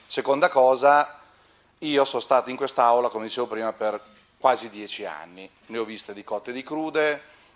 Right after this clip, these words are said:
ho votato dismissioni a partecipate, carrozzoni e quant'altro che erano legati a un mio passato politico. Io non ho bisogno, credo, di dimostrazioni nel dimostrare che ho saputo emanciparmi nell'arco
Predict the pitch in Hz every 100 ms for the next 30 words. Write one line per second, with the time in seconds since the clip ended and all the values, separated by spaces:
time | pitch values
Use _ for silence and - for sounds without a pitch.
0 | _ 123 117 117 120 - 120 131 113 120
1 | - 123 117 110 113 - 120 117 123 117
2 | 113 123 113 120 - 123 117 123 113 123
3 | 127 113 110 117 117 120 117 117 113 127
4 | 139 139 135 117 117 110 113 117 113 -
5 | 113 107 101 131 139 139 143 131 123 -
6 | - - - 175 170 160 147 151 147 143
7 | 165 160 151 165 139 131 131 131 - 127
8 | 147 139 123 117 117 131 127 117 120 123
9 | 131 123 127 131 127 123 120 120 120 117
10 | 110 110 110 110 107 104